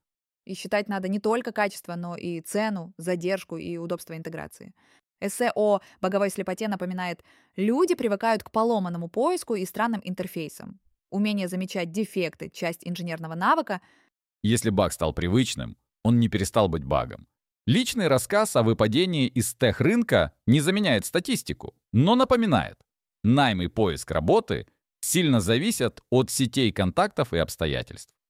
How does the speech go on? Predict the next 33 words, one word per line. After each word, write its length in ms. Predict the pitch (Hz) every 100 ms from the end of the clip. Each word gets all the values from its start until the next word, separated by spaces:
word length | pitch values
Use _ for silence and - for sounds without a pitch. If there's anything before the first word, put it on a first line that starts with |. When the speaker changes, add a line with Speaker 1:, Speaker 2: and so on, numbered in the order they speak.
| _ _ _ _ -
Speaker 1:
Поэтому 280 | 202 202 202
нельзя 500 | 214 208 220 196 165
выдавать 320 | 170 170 165
один 320 | 170 185 180
личный 300 | 175 180 175
маршрут 420 | 175 - 285 294
за 280 | - 185 196
универсальный 540 | 185 175 170 185 180 170
рецепт. 340 | - - - _ _ _ _ _
Фрикор 420 | - 262 349 392 330
продолжает 580 | 220 214 214 285 240 -
True 200 | 233 208
на 140 | 185
Score 360 | - - 285 269
на 220 | 190 180
FreeBSD 800 | 202 190 180 175 214 240 196 170
и 40 |
обещает 380 | 170 175 214 185
обновление 400 | 170 175 202 175
существующих 580 | 175 165 - 170 165 -
систем. 400 | 165 - - 190 _ _ - _
Сообщество 560 | - 226 262 214 202 180
иногда 420 | - 190 185 214
сохраняет 480 | 180 180 185 185 165
привычный 420 | 185 202 - 175
стэк 380 | - 240 285 -
после 260 | 180 -
того, 260 | 170 180 247
как 220 | 185 -
исходный 380 | - - 214 175
продукт 360 | 175 175 208 180
меняет 280 | 170 160
курс. 300 | - - -